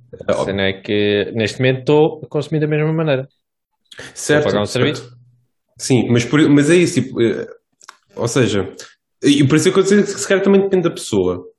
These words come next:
Speaker 1: Porque eu, eu pessoalmente, eu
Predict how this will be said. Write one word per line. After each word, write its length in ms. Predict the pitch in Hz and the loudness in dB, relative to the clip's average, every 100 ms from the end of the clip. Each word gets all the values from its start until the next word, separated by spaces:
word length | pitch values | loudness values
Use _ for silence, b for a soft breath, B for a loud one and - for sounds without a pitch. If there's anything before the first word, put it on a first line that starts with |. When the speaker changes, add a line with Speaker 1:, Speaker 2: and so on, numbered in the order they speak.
| _ _ _ _ - | _ _ _ _ -6
Speaker 1:
Porque 200 | 127 - | -4 0
eu, 320 | 139 139 131 | 2 4 4
eu 100 | 135 | 2
pessoalmente, 580 | 131 147 139 151 175 190 - | 0 0 2 2 2 0 2
eu 420 | 131 127 131 | 4 2 -2